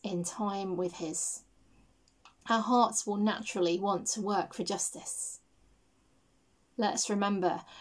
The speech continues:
that Jesus said the greatest commands are to love God with all our heart,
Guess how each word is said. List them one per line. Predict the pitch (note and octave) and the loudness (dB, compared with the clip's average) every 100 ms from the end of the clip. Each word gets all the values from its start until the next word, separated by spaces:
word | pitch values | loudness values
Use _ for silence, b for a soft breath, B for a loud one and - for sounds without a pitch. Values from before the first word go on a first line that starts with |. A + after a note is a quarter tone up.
| B | B
that | - G#3+ | -4 0
Jesus | A3+ A3+ G#3 - | 2 4 2 2
said | - F#3+ F#3 | 2 0 0
the | G3 | -2
greatest | F3+ G3+ G3+ G3 F3 - | 0 0 -2 -2 -2 -2
commands | - F#3+ E3+ D#3+ E3 - - | -2 -2 -2 -2 -4 -4 -2
are | F#3 | -2
to | F3 G3+ | -2 0
love | F#3+ G3+ G#3 G#3 - | 2 4 2 0 -10
God | G3+ F3+ - - | -6 -6 -6 -6
with | G3+ G3+ | -2 -2
all | G3 F#3+ | 0 2
our | F3 F3 | 2 2
heart, | G3+ G3+ G3+ - - | 4 4 2 0 -6